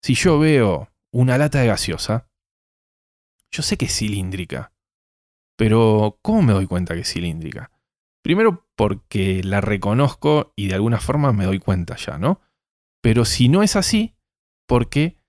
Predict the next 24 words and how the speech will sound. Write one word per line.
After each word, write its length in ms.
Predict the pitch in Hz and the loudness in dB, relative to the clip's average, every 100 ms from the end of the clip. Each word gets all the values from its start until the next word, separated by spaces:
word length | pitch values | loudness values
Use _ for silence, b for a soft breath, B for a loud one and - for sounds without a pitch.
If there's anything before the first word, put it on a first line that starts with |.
| _ _ _ _ _ | _ _ _ _ _
la 260 | - 104 101 | -2 0 4
luz 460 | 139 160 - - - _ _ _ _ _ _ _ _ _ | 4 4 0 -10 -16 _ _ _ _ _ _ _ _ _
la 240 | 110 98 98 | -2 -2 0
debería 400 | 98 98 113 131 | 0 0 2 2
iluminar 680 | 113 101 107 135 117 87 - | 2 2 2 0 0 -4 -8
en 160 | 104 98 | -8 -4
una 200 | 104 98 | -4 -4
zona 300 | - 107 123 | -2 0 0
más, 360 | 156 135 101 | 2 2 0
en 120 | 98 | -4
otra 220 | 101 117 110 | -6 -4 -4
zona 320 | - 123 147 | -2 0 0
menos, 600 | 170 160 156 156 - - | 2 2 2 0 -2 -8
y 340 | - 113 139 - _ _ | -4 0 0 -4 _ _
ese 240 | 110 - | -6 -4
juego 460 | 113 - 165 156 110 | -4 0 2 4 2
de 100 | 95 | 2
luces 300 | 110 135 160 | 0 0 0
y 80 | 180 | 0
sombras 440 | 190 196 208 202 | 0 0 0 -2
me 100 | 110 | -2
daría 320 | 101 98 113 | -2 0 0
la 100 | 120 | 0
sensación 720 | 104 101 98 92 - 110 117 | -2 -4 -4 -6 -4 -2 -2